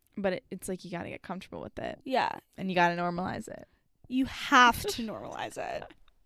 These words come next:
Speaker 2: <laughs> Normalize, normalize, normalize. Three sips right there. <laughs> Um, okay, next one. Leaving the night early, but also arriving on time. This is two in one.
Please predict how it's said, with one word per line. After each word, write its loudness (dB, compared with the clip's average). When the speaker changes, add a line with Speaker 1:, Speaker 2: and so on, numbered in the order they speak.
Speaker 2:
<laughs> -6
Normalize, 6
normalize, 2
normalize. -4
Three 2
sips -2
right -6
there. -6
<laughs> 0
Um, -2
okay, 10
next 4
one. -2
Leaving 6
the 8
night 6
early, 2
but 6
also 6
arriving 6
on -2
time. -6
This -2
is -2
two 0
in -2
one. -8